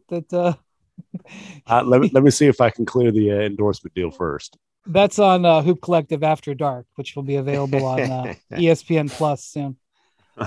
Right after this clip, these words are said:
Speaker 1: Um, so the first team I thought, uh, we would talk about,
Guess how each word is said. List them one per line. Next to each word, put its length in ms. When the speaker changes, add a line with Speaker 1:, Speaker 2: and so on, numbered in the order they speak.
Speaker 1:
Um, 460
so 160
the 80
first 240
team 180
I 80
thought, 440
uh, 480
we 140
would 160
talk 240
about, 340